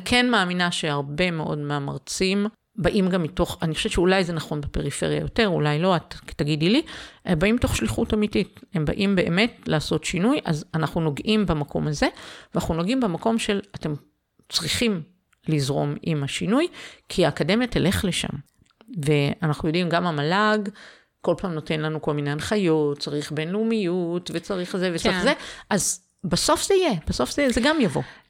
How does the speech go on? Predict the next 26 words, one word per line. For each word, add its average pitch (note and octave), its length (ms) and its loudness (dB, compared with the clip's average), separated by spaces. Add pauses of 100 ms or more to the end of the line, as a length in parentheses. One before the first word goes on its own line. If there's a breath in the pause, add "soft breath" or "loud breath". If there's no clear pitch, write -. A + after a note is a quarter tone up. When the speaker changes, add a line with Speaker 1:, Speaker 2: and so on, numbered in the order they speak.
(120)
Speaker 2:
אה, B3 180 0
Speaker 1:
אז B3 80 0
צריך - 160 0
להיות A3 220 4
שם. D3 100 0 (380)
Speaker 2:
לא, C4+ 200 6
לגמרי, A3+ 400 4
אבל F3+ 120 0
אני G3+ 80 2
חושבת C#4 240 2
שזה A3 180 2 (120)
באמת G#3 400 2
דיון G3+ 240 4
מתמשך, G3+ 580 0
כי - 80 -4
אני F3 100 -2
חושבת C4 280 -2
שיש, A3 340 0
אה, B3 60 0 (840)
ארגונים, G#3 720 2 (100)
אה, F3+ 220 -4
שקל A3+ 380 -2
להם G#3+ 200 2
יותר E3 260 -2
להשתנות, D#3+ 580 -6 (540 loud breath)
אה, F#3+ 60 -4